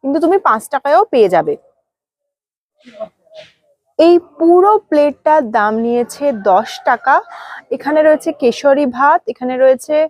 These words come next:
আহ, উপমা, আর রয়েছে তিনখানা ইডলি। মানে এত খাবার তো আমি একাই খেতে পারবো না,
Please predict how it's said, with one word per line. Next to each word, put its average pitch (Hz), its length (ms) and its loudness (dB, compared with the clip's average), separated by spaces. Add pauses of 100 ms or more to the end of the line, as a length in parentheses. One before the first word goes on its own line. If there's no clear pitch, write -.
(460)
আহ, 175 120 -2 (140)
উপমা, 285 360 -2 (440)
আর 311 120 2 (100)
রয়েছে 254 300 2 (240)
তিনখানা 359 640 -2 (220)
ইডলি। 208 340 2 (500)
মানে 370 120 0 (220)
এত 233 140 -4 (140)
খাবার 381 340 2
তো 415 60 0
আমি 392 220 0 (240)
একাই 285 280 -2
খেতে 240 280 -6
পারবো 208 320 0 (100)
না, 302 60 0